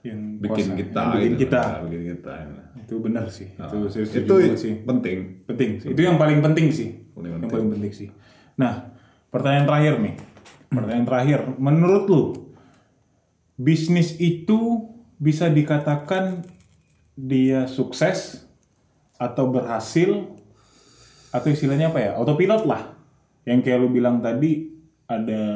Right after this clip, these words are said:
Speaker 1: karyawan dan sebagainya itu berapa lama?
Speaker 2: Huh. Tergantung orangnya sih ya, dan tergantung bisnisnya juga. Kalau misalnya kamu punya bisnis dari hulu sampai hilir,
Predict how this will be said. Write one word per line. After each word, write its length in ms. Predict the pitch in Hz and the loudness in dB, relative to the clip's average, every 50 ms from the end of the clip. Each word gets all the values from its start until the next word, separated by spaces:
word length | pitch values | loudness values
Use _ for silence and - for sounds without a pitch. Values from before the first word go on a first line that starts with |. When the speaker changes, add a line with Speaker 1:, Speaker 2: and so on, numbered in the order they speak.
| 107 104 101 101 104 101 - - _ _ _ _ _ _ _ _ | -4 -6 -6 -8 -10 -12 -16 -20 _ _ _ _ _ _ _ _
Speaker 1:
karyawan 500 | _ 95 95 101 104 113 123 127 127 127 127 | _ -8 -6 -4 -2 -2 0 0 0 2 2
dan 120 | 127 120 | 0 0
sebagainya 540 | 120 120 113 113 107 110 110 113 120 120 131 | -2 -4 -6 -4 -4 -4 -4 -2 -2 -2 -2
itu 400 | 131 117 - - 185 202 196 196 - - - _ _ _ | -2 -4 -4 -4 -2 -2 -2 -4 -8 -16 -20 _ _ _
berapa 360 | - 139 - 135 131 - 131 | -6 0 0 0 2 2 2
lama? 500 | 123 131 135 135 123 107 - - - - - - _ _ _ _ _ _ _ _ _ _ _ _ _ _ - - - - - | 2 4 4 4 2 0 -2 -8 -14 -20 -20 -20 _ _ _ _ _ _ _ _ _ _ _ _ _ _ -20 -20 -20 -20 -14
Speaker 2:
Huh. 360 | - 143 131 120 104 92 85 80 73 - - - - _ _ _ _ _ _ _ _ _ _ _ _ _ _ _ | -8 -4 -2 -2 -2 -2 -4 -6 -8 -10 -14 -18 -20 _ _ _ _ _ _ _ _ _ _ _ _ _ _ _
Tergantung 460 | _ - 101 104 104 101 - 123 113 | _ -6 -4 -4 -6 -6 -6 -8 -6
orangnya 320 | 110 120 127 127 143 139 117 | -6 -6 -6 -4 -2 -2 -4
sih 160 | 85 80 80 | -4 -6 -8
ya, 100 | 82 80 80 78 76 - | -10 -12 -12 -16 -16 -14
dan 200 | 95 95 95 87 | -10 -8 -8 -6
tergantung 400 | 90 95 95 92 90 92 95 98 | -6 -6 -6 -6 -6 -6 -4 -6
bisnisnya 460 | 92 - - - 92 85 98 101 95 | -6 -6 -8 -12 -12 -8 -8 -8 -6
juga. 360 | 101 104 92 85 85 82 80 80 - - _ _ - _ _ _ _ _ _ _ - - | -4 -6 -6 -6 -6 -8 -10 -12 -16 -20 _ _ -20 _ _ _ _ _ _ _ -20 -16
Kalau 260 | - 113 120 135 143 | -8 -4 -2 0 2
misalnya 480 | 147 135 127 131 117 117 117 113 113 110 | 2 2 2 2 -2 -4 -4 -4 -4 -4
kamu 320 | 104 110 104 104 107 104 | -2 -2 0 0 0 0
punya 220 | 98 104 104 101 98 | 0 0 0 0 -2
bisnis 600 | 90 87 95 95 - - 104 110 113 - - - - | -2 -4 -8 -10 -8 -6 -4 -4 -4 -6 -10 -10 -10
dari 180 | - 95 90 | -8 -8 -6
hulu 220 | 87 90 92 92 90 | -6 -6 -6 -6 -6
sampai 320 | 87 85 - 87 82 82 | -8 -8 -6 -6 -4 -4
hilir, 200 | 87 110 123 | -2 -4 -4